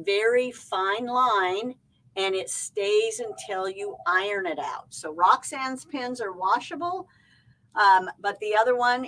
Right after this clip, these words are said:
you iron it away. And that was really, really nice for drawing the pattern lines.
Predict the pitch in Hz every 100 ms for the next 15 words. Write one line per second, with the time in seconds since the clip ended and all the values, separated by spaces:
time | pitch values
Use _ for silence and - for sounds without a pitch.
0 | - 208 - 185 196 214 214 196 180 175
1 | 185 160 139 - 180 180 190 247 277 214
2 | 196 180 180 208 233 247 214 202 226 233
3 | 226 185 170 165 170 - - 349 330 339
4 | - 180 185 180 - 170 175 170 156 147
5 | - - 156 -